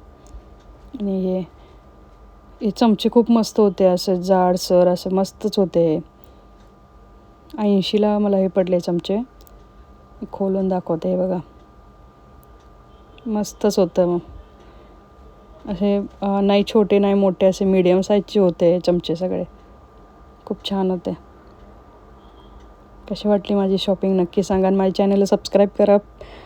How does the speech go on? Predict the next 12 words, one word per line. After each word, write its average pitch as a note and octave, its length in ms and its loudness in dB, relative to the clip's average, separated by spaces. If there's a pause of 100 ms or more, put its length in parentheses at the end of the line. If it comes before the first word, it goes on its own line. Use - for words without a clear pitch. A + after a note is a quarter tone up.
(320)
फॅमिली F#3+ 260 6
फ्रेंड्सबरोबर F#3+ 760 2
शेअर G3 280 2
करा G3+ 200 4
आणि G3 100 2
कमेंट F#3+ 240 2
करून G3+ 240 0
सांगा F#3+ 340 2
माझे F#3 220 2
व्हिडिओ F#3 220 4
कसे F#3 300 2
वाटतात. E3+ 400 2